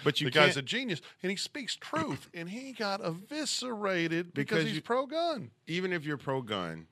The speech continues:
Speaker 1: right, you can't be pro-gun in the midst of children being killed by guns. It's just in poor taste. It's just in, it's just the timing. And I feel like
Speaker 2: But don't
Speaker 1: Mike
Speaker 2: you think you
Speaker 1: and I
Speaker 2: should respond to the,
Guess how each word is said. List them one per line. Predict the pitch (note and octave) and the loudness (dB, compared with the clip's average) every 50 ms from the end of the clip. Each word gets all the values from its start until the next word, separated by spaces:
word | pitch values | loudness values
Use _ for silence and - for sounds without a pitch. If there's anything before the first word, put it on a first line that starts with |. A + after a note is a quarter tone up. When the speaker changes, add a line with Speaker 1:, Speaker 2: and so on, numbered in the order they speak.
| _ _ _ _ - | _ _ _ _ -6
Speaker 1:
right, | F#2+ G2 G2 G#2 - - | -4 -2 -2 -2 -4 -6
you | A2 A2 | -10 -8
can't | G#2+ - - C#3 C#3+ C#3+ C#3+ C3 | -8 -6 -4 -4 -2 -2 -4 -4
be | A#2 A#2 A2+ A2 G#2+ G#2+ | -4 -2 -2 -2 -2 -2
pro-gun | F#2+ - - - B2 A#2 G#2+ F#2+ E2 D2 E2+ F2+ F2 D#2+ D2+ D2+ D2 - _ _ _ _ _ _ _ _ _ _ _ _ _ _ _ _ _ _ - | -6 -8 -6 -2 -2 0 0 -2 -4 -4 -4 -2 -2 -2 -4 -6 -8 -12 _ _ _ _ _ _ _ _ _ _ _ _ _ _ _ _ _ _ -2
in | A2+ A2 A2 | -2 0 0
the | A2 G#2+ | 0 -2
midst | G#2+ A2 A#2 A#2 - - - - | 0 2 2 2 2 0 -10 -4
of | G#2+ G#2 G2+ F#2+ | -2 -2 -2 -2
children | - - - B2+ A#2+ G#2+ G#2 G#2 G2 F2 | -2 -2 -2 0 -2 -2 -2 -4 -4 -2
being | F#2+ F#2 F2+ F2 | -2 -2 -2 -4
killed | - - G2 F#2 F2 D2+ | -4 -4 -4 -4 -4 -4
by | D#2 E2 D#2+ D#2 | -4 -4 -4 -4
guns. | C2+ - F2+ E2+ C#2+ C2 C#2+ | -6 -6 -6 -6 -6 -8 -12
It's | E2+ E2+ | -14 -8
just | - C3+ D3 - - | -6 -6 -4 -4 -4
in | C#3+ A#2+ | -8 -8
poor | - - - - C3+ B2 | -8 -12 -8 -4 -4 -4
taste. | G#2 - - G#2 F#2+ D2 - - - _ _ - - _ - | -4 -4 -4 -4 -4 -4 -8 -12 -18 _ _ -20 -20 _ -14
It's | G#2+ G#2 | -12 -6
just | F#2 D3+ D#3+ - | -6 -6 -4 -4
in, | E3 B2+ - _ - | -6 -8 -8 _ -8
it's | C3+ B2+ | -8 -6
just | - E3+ E3 E3 | -6 -6 -6 -4
the | D#3+ C#3 | -6 -8
timing. | - - - A2 G#2+ G2+ F2 D2+ C#2 - - | -8 -4 0 0 0 0 0 -4 -8 -10 -6
And | G2+ A2 | 0 2
I | A2+ C3+ | 2 2
feel | D3+ - F#3 F3+ E3+ | 2 0 0 0 2
like | D3+ C#3 B2+ C3 | 4 4 6 8
Speaker 2:
But | F3 F#3+ | 6 8
don't | G#3+ A#3 | 10 8
Speaker 1:
Mike | A#3+ A#3+ | 8 8
Speaker 2:
you | A#3+ B3 | 6 2
think | F3+ G#3+ G#3+ G3+ F3+ | 2 2 2 2 6
you | - | 4
Speaker 1:
and | C#3+ | 6
I | C#3 | 6
Speaker 2:
should | F#3+ F3 D#3 | 4 2 2
respond | D3+ C3+ - - - C#3 C#3 D3 F#3 F#3+ | 0 0 0 0 0 0 0 0 0 -2
to | F3 F3+ D#3 | -2 -4 -4
the, | D3 C#3+ C#3 C#3 C#3 | -4 -6 -8 -8 -8